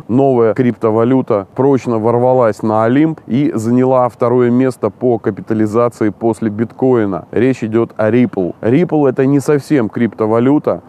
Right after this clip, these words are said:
это больше алгоритм и механизм, созданный неким стартапом для того, чтобы помогать банкам уменьшать издержки на трансграничных переводах.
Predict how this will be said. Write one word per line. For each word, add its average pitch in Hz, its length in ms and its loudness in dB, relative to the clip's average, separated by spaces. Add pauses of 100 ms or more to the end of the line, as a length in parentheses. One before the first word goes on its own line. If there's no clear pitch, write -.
(140)
это 113 240 -2
больше 127 360 0
алгоритм 120 640 0
и 117 60 2
механизм, 131 680 0 (240)
созданный 120 560 0
неким 123 400 0
стартапом 117 720 -2 (240)
для 117 220 0
того, 117 440 -2
чтобы 120 300 -2
помогать 113 520 0
банкам 120 680 -2
уменьшать 123 600 0
издержки 110 720 -2 (120)
на 107 220 -2
трансграничных 113 920 -2
переводах. 117 640 0